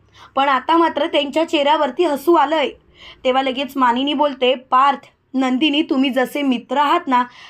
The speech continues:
तसे तुम्ही तुमच्या जोडीदाराचे सुद्धा मित्र व्हा की. खरं सांगू का, कोणत्याही नात्याची सुरुवात मैत्रीने केली तर ते नातं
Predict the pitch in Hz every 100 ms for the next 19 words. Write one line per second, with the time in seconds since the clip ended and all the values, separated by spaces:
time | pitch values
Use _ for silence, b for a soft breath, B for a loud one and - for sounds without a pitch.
0 | B 294 294 349 349 311 330 359 311 311
1 | 339 254 240 320 330 339 349 359 339 330
2 | 330 311 320 330 339 349 349 285 269 _
3 | _ _ _ _ _ b b b 269 269
4 | 302 320 311 339 277 294 294 277 269 262
5 | 302 330 302 277 277 254 294 - 262 269
6 | 311 285 247 240 311 320 330 302 254 294
7 | 285 285 294 294 262 247 247 277 294